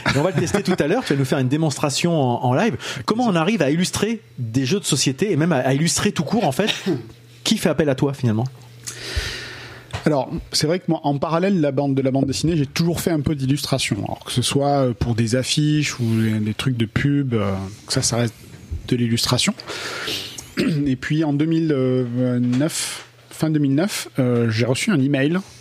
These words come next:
Speaker 2: d'un gars qui s'appelle Bruno Catala,
Speaker 1: Ah.
Speaker 2: qui est un auteur de jeux de société,
Speaker 1: Français, assez
Speaker 2: euh,
Speaker 1: connu.
Speaker 2: français et très connu,
Speaker 1: Mm.
Speaker 2: et qui, euh, et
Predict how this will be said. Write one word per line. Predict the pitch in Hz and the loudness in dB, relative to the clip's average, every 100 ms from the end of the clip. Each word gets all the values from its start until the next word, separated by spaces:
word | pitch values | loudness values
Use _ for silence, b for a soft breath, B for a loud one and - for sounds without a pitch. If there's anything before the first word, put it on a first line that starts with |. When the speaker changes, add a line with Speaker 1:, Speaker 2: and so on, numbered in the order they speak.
| - | -4
Speaker 2:
d'un | 120 117 110 110 113 | 0 2 2 2 2
gars | 123 175 | 2 0
qui | - | 0
s'appelle | - 117 | 0 0
Bruno | 123 165 | 0 0
Catala, | 185 139 117 113 - - - - B B B - | 0 0 0 0 -4 -18 -20 -20 B B B -2
Speaker 1:
Ah. | 208 117 | 0 0
Speaker 2:
qui | - | -2
est | 120 120 | -2 0
un | 110 | 0
auteur | 135 160 151 | 2 0 0
de | 120 | 0
jeux | 113 | 0
de | 123 | 0
société, | 135 - 120 139 147 | 0 2 2 2 2
Speaker 1:
Français, | |
assez | 131 104 | 2 0
Speaker 2:
euh, | |
Speaker 1:
connu. | 101 147 | 0 2
Speaker 2:
français | 202 127 - 156 | 2 2 2 2
et | 139 | 2
très | - 170 | 0 0
connu, | - 131 139 | 2 0 0
Speaker 1:
Mm. | 151 B B B B B - - | -2 B B B B B -6 -2
Speaker 2:
et | 117 | -2
qui, | - 196 226 226 | 0 0 2 4
euh, | 147 131 123 117 107 107 104 | 2 2 2 2 0 0 0
et | 104 | -2